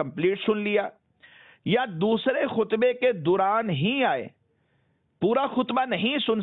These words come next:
سکے، تو کیا پورا خطبہ سننا اس آنے والے پر واجب تھا؟ کیا اس کی نماز جمعہ ادا ہو جائے گی یا نماز جمعہ خطبہ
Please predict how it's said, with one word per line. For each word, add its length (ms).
سکے، 300
تو 120
کیا 420
پورا 380
خطبہ 340
سننا 360
اس 160
آنے 320
والے 340
پر 180
واجب 400
تھا؟ 180
کیا 100
اس 160
کی 160
نماز 580
جمعہ 300
ادا 200
ہو 160
جائے 240
گی 180
یا 240
نماز 420
جمعہ 320
خطبہ 440